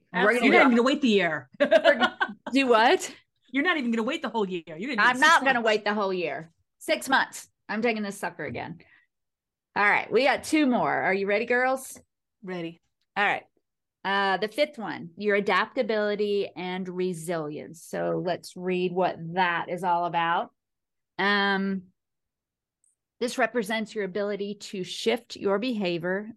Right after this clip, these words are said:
Speaker 1: be-, behavior, your behavior, and your outlook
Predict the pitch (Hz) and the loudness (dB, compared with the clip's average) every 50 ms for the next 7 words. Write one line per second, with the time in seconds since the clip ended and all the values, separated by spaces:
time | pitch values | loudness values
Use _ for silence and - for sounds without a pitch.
0 | _ 180 180 165 165 - _ - 180 208 214 208 202 185 175 165 180 220 - _ | _ -14 -14 -14 -14 -16 _ 0 2 2 4 4 4 2 2 2 0 0 0 _
1 | - - _ _ - 202 254 262 226 190 190 214 240 247 170 170 170 185 220 - | -18 -20 _ _ 2 4 4 4 4 2 2 2 2 2 2 2 0 0 -2 -4
2 | _ _ _ _ _ _ - 185 185 190 185 185 180 180 175 175 - - - - | _ _ _ _ _ _ -10 -6 -6 -4 -4 -2 0 0 0 0 -2 -4 -2 0
3 | 220 233 190 - 185 175 170 196 220 - | 0 0 0 -2 -4 -4 -4 -4 -6 -10